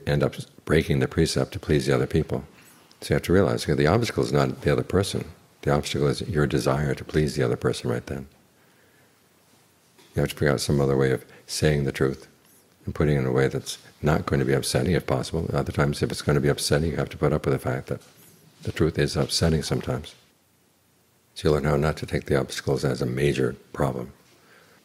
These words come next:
at least not the obstacles outside. You have to look at the problem inside your own mind,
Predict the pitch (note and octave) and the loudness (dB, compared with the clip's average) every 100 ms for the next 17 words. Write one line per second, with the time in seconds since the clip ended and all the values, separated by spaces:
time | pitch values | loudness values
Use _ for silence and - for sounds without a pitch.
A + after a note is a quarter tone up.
0 | _ - D2+ D#2+ D2 C#2+ C#2 - - C#2+ | _ -4 -2 2 2 4 2 0 -2 0
1 | C2+ - G2 D2+ C#2 - D2 C#2+ - D#2+ | 0 2 2 2 -2 -2 -2 -2 -4 -4
2 | - C#2+ C#2+ - E2+ D2+ D2+ C#2+ C2 C2 | 0 2 2 4 2 4 2 2 0 -2
3 | B1+ C#2+ B1 | 0 -2 -2